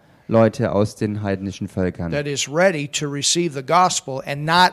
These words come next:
Speaker 2: only him, but his whole family.
Speaker 1: Jemand, der bereit war, das Evangelium auch anzunehmen und nicht nur er alleine, sondern mit ihm sein ganzes Haus.
Speaker 2: So verse seventeen,
Speaker 1: Also Vers siebzehn.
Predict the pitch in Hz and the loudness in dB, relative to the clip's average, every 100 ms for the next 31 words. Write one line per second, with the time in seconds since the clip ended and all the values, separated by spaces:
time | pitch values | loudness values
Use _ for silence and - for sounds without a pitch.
0 | - 185 196 160 139 160 233 190 151 180 | 2 2 2 -2 -2 -2 0 0 0 2
1 | 190 165 208 240 254 277 294 185 - - | 2 4 6 6 6 4 4 2 -6 2
2 | 185 233 233 220 - 185 180 165 156 135 | 6 8 6 2 4 6 6 6 4 4
3 | 165 254 277 135 131 131 147 160 151 139 | 4 4 2 0 4 6 4 2 -2 -2
4 | 156 131 143 135 160 175 151 135 131 - | -4 0 0 0 0 0 0 2 2 2
5 | - 220 262 165 143 147 147 135 147 175 | -2 -4 -2 0 2 4 2 2 0 -4
6 | - 156 139 151 131 151 143 120 127 - | -2 -2 0 0 0 2 2 2 0 -2
7 | - - 160 143 139 175 190 147 143 147 | -16 -2 2 4 4 2 0 0 2 2
8 | 139 - - 143 127 120 - 143 131 131 | -2 -10 0 2 2 -2 -4 -2 0 -2
9 | 139 - 139 127 98 - - _ _ - | -6 -4 0 2 2 -2 -18 _ _ -4
10 | 170 160 226 - 233 226 208 - 233 240 | -2 0 -2 2 0 0 -2 -4 -2 -2
11 | 180 190 180 _ _ _ _ _ 123 143 | -4 -8 -14 _ _ _ _ _ 2 4
12 | - 202 - 156 139 - 170 - 135 147 | 4 2 4 4 4 2 -2 0 2 2
13 | 220 | 0